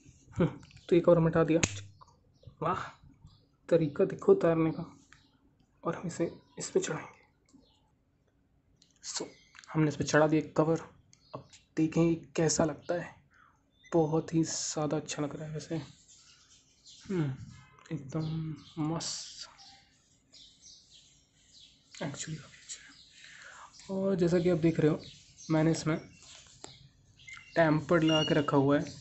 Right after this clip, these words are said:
और ये टेम्पर्ड मैंने ख़रीदा है अपने ही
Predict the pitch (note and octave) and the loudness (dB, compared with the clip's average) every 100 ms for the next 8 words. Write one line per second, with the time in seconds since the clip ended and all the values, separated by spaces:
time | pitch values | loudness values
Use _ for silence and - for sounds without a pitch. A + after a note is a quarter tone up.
0 | - - D#3 D3+ D#3 D#3 D3 D3 D#3+ D3 | -16 -8 -4 0 0 0 0 0 -2 -2
1 | D3+ D3 - D3 C#3+ D3+ D#3+ D#3 E3 E3 | 0 -2 0 0 0 -2 -2 -2 -2 -4
2 | C#3 - - - - - - - - - | -6 -10 -8 -8 -8 -8 -10 -10 -10 -12
3 | - - - - - - - - - - | -14 -12 -10 -8 -8 -10 -12 -14 -16 -18
4 | - - - - - - A3 F#3+ G#3+ G#3+ | -20 -18 -18 -16 -8 0 2 2 2 4
5 | G#3+ | 2